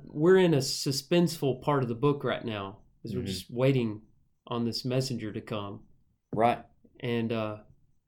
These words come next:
Speaker 1: you know, that kind of fits in with what you were saying a minute ago.
Speaker 2: Yeah, I'm glad you brought that up, because all these surrounding nations know what's going on at this point, 'cause it's been years since Nebuchadnezzar first went to Jerusalem.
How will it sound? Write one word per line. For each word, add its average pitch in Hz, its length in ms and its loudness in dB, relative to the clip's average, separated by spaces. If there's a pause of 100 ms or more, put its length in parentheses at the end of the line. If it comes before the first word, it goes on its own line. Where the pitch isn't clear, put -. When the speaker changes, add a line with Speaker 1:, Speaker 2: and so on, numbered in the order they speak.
(160)
Speaker 1:
you - 120 -8
know, 120 180 -2
that 135 340 -4
kind 151 180 2
of 123 80 -4
fits 143 220 -2
in 143 140 4
with 120 160 -2
what 131 200 -2
you 127 60 -4
were 110 60 -6
saying 120 260 -2
a 110 60 -4
minute 113 240 -2
ago. 107 220 -8
Speaker 2:
Yeah, 127 200 6
I'm 117 140 -6
glad 139 260 4
you 117 60 2
brought 110 300 6
that 107 140 6
up, 120 280 6
because 98 360 0
all 123 220 2
these 131 200 4
surrounding 110 480 0
nations 98 460 -2
know 101 220 2
what's 95 300 2
going 95 360 2
on 101 160 0
at 87 120 -8
this 87 180 -4
point, 90 420 -6 (400)
'cause 101 140 -2
it's 110 140 -2
been 107 260 0
years 98 640 0 (400)
since - 640 -6
Nebuchadnezzar 104 580 0
first 123 440 2
went 92 220 -4
to 90 100 -6
Jerusalem. 80 560 -8